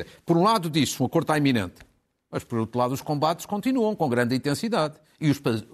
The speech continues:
países ocidentais continuam a fornecer armas à Ucrânia. Segundo, Putin é um dissimulado. É um fingidor em linguagem, em linguagem simples.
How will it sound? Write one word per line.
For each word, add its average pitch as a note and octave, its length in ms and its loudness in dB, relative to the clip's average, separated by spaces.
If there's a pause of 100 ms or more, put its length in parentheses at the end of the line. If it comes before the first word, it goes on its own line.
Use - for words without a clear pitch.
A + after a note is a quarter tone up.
países F#2 200 -2
ocidentais A2 540 -2
continuam E3 380 -2
a F#3 40 0
fornecer F3+ 480 -4
armas C3+ 460 0 (320)
à C3+ 60 -2
Ucrânia. G2 360 -4 (460)
Segundo, A#2+ 540 -2 (1300)
Putin A#3 320 4
é G#3 80 4
um F3+ 100 0
dissimulado. C#3+ 760 -4 (1000)
É C4 80 2
um A3 260 2
fingidor F#3 640 2
em D3 160 2
linguagem, E3+ 640 -2 (180)
em D#3 80 -2
linguagem F3+ 500 0
simples. - 480 -8